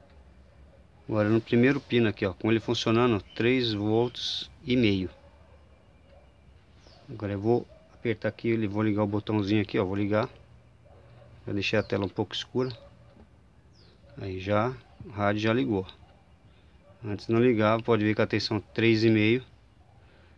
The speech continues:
Quando eu aperto o botão, essa tensão cai, ó. Zero volts. Solto, ela sobe. Como eu tava sem alimentação aqui, nesta parte, o rádio não funcionava, porque o flat tava,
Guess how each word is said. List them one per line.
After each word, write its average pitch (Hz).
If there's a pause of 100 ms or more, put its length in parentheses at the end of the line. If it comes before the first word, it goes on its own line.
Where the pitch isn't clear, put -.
(100)
Quando 127
eu -
aperto 117
o 120
botão, 117
essa 123
tensão 135
cai, 98
ó. 87 (1080)
Zero 113
volts. 104 (760)
Solto, -
ela 123
sobe. 95 (2000)
Como 135
eu 151
tava 117
sem 151
alimentação 117
aqui, 147 (220)
nesta 107
parte, - (720)
o -
rádio 113
não 127
funcionava, 127
porque -
o -
flat -
tava, 127